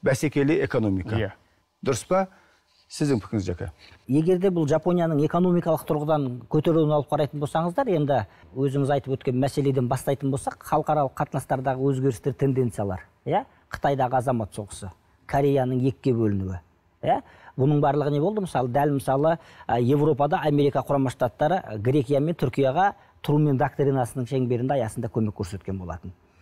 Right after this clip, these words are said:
Speaker 3: Ал, ә, Жапонияға одан кейін бұлар не істей бастады? Оккупациялық режим деп айтамыз, бас кезінде МакАртур басқарған генерал, ә?
Speaker 1: Мгм.
Speaker 3: Бұлар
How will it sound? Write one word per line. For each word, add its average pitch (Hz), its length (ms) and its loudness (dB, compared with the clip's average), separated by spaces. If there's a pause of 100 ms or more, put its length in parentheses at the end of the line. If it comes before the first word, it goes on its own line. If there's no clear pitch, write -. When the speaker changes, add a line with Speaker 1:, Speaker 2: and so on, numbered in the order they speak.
(420)
Speaker 3:
Ал, 143 400 2
ә, 131 480 0
Жапонияға 165 640 0
одан 156 320 2
кейін 247 240 -2 (180)
бұлар 131 260 2
не 156 80 2
істей 156 200 0
бастады? 165 460 0 (260)
Оккупациялық 143 840 0
режим 151 260 2
деп 147 120 2
айтамыз, 226 360 0
бас 170 220 -2
кезінде 139 260 0
МакАртур 135 460 0
басқарған 113 420 -2
генерал, 110 400 -2
ә? 320 120 0 (220)
Speaker 1:
Мгм. 113 220 -4
Speaker 3:
Бұлар 175 280 2